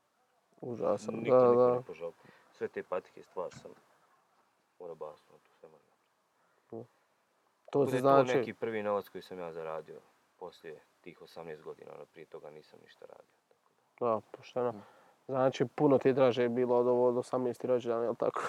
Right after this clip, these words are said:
Speaker 2: <laughs> Jest. Onda sam više cijenio i, i sve te stvari. Pogotovo što mi je tata, ono, govorio,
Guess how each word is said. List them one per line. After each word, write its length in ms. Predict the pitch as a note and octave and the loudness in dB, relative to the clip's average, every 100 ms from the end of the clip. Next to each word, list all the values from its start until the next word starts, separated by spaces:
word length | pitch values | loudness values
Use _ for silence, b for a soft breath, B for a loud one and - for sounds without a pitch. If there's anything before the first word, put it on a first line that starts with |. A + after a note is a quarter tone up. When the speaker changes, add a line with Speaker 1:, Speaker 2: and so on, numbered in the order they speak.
| - | -4
Speaker 2:
<laughs> 400 | - - D3 G3 C#3 - | -6 -6 4 8 10 10
Jest. 240 | - - - - D#4 - | 12 10 8 6 6 4
Onda 180 | - C4 | 4 -2
sam 140 | - C3 | 0 -2
više 300 | C#3 - A2 | -2 -4 -8
cijenio 680 | - B2 C#3+ D3 C3 A#2 | -8 -4 -4 -2 -2 -2
i, 400 | G#2+ A2 G#2+ A2 G#2+ | -4 -6 -8 -12 -12
i 40 | G#2+ | -14
sve 200 | - G#2+ | -8 -8
te 180 | - G2 | -6 -10
stvari. 420 | _ G#2 F#2 E2+ - | _ -4 -4 -6 -8
Pogotovo 320 | F#2+ G#2 A2+ | -8 -8 -8
što 120 | - | -10
mi 60 | G#2 | -10
je 40 | |
tata, 260 | A2 A2 F#2 | -6 -8 -6
ono, 140 | F2+ | -10
govorio, 400 | F2 F2+ G2+ F#2+ | -6 -6 -4 -6